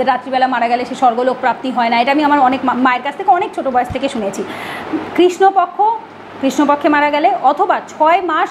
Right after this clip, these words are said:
দক্ষিণায়নকালে, যে ছ মাস আমি বললাম উত্তরায়ণের পরে যে ছ মাস আবার দক্ষিণায়ন থাকে, শীতকালটা যার ভেতরে বেশিরভাগ ওই নভেম্বর ডিসেম্বর মাসটা পড়ে যায়, দেহত্যাগ করলে যোগী চন্দ্রলোকে গমনপূর্বক, চন্দ্রলোকে কিছু সময় যায়, গিয়ে সেখানে প্রায় দশ হাজার বছর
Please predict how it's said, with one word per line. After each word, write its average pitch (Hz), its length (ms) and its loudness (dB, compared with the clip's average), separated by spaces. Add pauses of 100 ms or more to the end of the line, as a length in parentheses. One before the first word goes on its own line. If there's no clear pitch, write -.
দক্ষিণায়নকালে, 269 720 -2
যে 262 120 2
ছ - 100 -8
মাস 269 240 2
আমি 294 80 0
বললাম 277 300 2
উত্তরায়ণের 269 500 2
পরে 254 180 2
যে 233 80 -2
ছ - 80 -4
মাস 247 220 2
আবার 247 160 2
দক্ষিণায়ন 262 400 0
থাকে, 262 160 0
শীতকালটা 330 540 0
যার 262 160 -2
ভেতরে 294 360 0 (280)
বেশিরভাগ 302 340 2
ওই 302 80 0
নভেম্বর 277 380 2
ডিসেম্বর 262 320 0
মাসটা 247 320 -2
পড়ে 226 160 0
যায়, 269 140 4 (480)
দেহত্যাগ 339 520 2
করলে 285 300 -2
যোগী 277 360 -2
চন্দ্রলোকে 392 760 2 (240)
গমনপূর্বক, 311 680 2
চন্দ্রলোকে 320 420 0
কিছু 339 220 -4
সময় 349 260 4
যায়, 269 240 0 (100)
গিয়ে 349 140 -2
সেখানে 359 280 2
প্রায় 359 180 2
দশ 294 200 -2
হাজার 381 260 0
বছর 370 220 -2